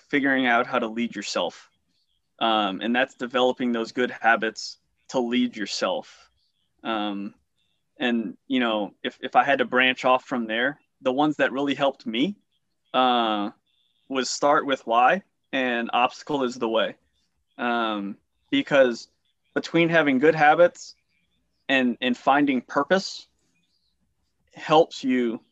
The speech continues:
And then, you know, The Obstacle Is the Way was, was one of those titles that helped me kinda, uh, find the mental fortitude you need when you, you run into those things.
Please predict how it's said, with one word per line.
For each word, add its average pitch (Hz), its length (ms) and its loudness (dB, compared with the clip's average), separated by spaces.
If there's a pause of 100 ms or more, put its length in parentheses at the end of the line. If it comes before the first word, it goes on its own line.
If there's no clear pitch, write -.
(280)
And 131 220 0
then, 127 200 2
you 127 80 2
know, 113 280 0 (880)
The 151 200 4
Obstacle 160 540 6
Is 139 140 0
the 135 100 -2
Way 127 260 6
was, 117 340 -4
was 123 200 -6
one 135 140 0
of 123 60 0
those 117 180 -2
titles 117 460 0
that 107 160 0
helped 120 260 -4
me 110 120 -6
kinda, 110 600 0 (680)
uh, 110 460 0 (380)
find 143 240 4
the 127 40 2
mental 127 320 0
fortitude 120 680 -2
you 110 80 -6
need 107 280 -6
when 107 160 -8
you, 98 160 -4
you 113 140 -8
run 110 200 -4
into 101 200 -10
those 78 260 -10
things. - 420 -14